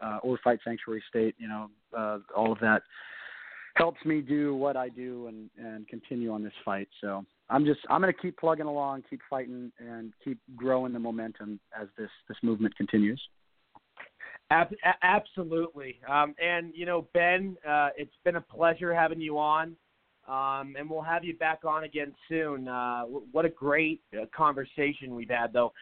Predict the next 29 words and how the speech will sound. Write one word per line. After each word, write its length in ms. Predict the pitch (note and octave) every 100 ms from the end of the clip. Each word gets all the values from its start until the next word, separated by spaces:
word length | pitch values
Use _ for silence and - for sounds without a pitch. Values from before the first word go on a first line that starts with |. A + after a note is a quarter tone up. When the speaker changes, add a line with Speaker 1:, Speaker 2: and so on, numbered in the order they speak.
| - -
Speaker 2:
We've 140 | C3 B2+
addressed 360 | C3 D3 C#3 -
so 140 | E3
many 180 | E3 D#3+
different 300 | D#3 D3+ C3
topics, 480 | D3 C#3+ D3 C3 _
and, 160 | C#3 B2+ _ _ _ _
you 100 | C3+
know, 60 | C#3
I 100 | D3
could 140 | D3
talk 260 | E3 D3+ -
to 60 | E3+
you 80 | D3
for 160 | C#3+
hours. 460 | B2+ C3+ C#3+ B2 A2+
I 60 | B2
mean, 160 | B2 A#2+
there's 100 | A#2+ _
so 160 | E3+ E3
many 240 | D#3 C#3
different 240 | B2+ C3
Speaker 1:
Yeah. 100 | D3+
Speaker 2:
things 240 | C#3 C3 C3 -
to 260 | B2 A2+ A2 D3 _ _ _ _ -
go 260 | D3 C#3+ C3
over, 400 | D3 D3 A#2 A2
you 180 | A2+
know? 280 | A2+ A#2 B2